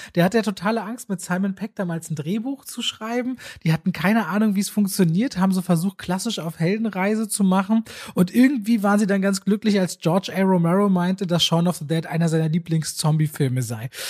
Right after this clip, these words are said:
Der hat immer so eine Attitüde anscheinend auf seinem Weg an den Tag gelegt, so von einfach mal ausprobieren. So hat, hat er irgendwie seinen eigenen Stil gefunden. Und was ich ganz witzig finde,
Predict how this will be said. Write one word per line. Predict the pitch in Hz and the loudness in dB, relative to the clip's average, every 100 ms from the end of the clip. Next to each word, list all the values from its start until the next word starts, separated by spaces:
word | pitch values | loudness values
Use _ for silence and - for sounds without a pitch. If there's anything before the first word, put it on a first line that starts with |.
| - | 2
Der | 170 | 4
hat | 185 | 4
immer | 254 262 | 4 4
so | 220 | 6
eine | 226 214 220 | 8 8 6
Attitüde | 190 - 190 - 247 254 | 0 0 -2 4 4 4
anscheinend | 202 240 226 240 240 | 2 0 2 2 2
auf | 214 196 | -2 2
seinem | 208 190 165 | 4 4 4
Weg | 214 226 | 0 0
an | 190 190 | 0 4
den | 202 | 4
Tag | 196 185 | 6 4
gelegt, | 185 180 190 190 | 4 4 4 8
so | 190 | 6
von | - 190 190 | 10 8 8
einfach | 220 247 226 | 8 6 6
mal | 208 | 6
ausprobieren. | - 208 202 - 160 120 123 120 120 | 8 6 6 2 -2 2 2 2 4
So | 147 170 | 4 6
hat, | 180 190 | 4 4
hat | 190 180 214 | 2 4 4
er | 220 | 4
irgendwie | 226 226 | 4 6
seinen | 208 | 6
eigenen | 147 202 202 | 4 4 4
Stil | 185 - 196 | 4 6 6
gefunden. | 165 156 147 139 | 6 2 0 2
Und | 170 | 4
was | 208 | 4
ich | - | 4
ganz | 190 165 | 0 2
witzig | 202 220 | -2 -2
finde, | 233 220 220 | 2 4 4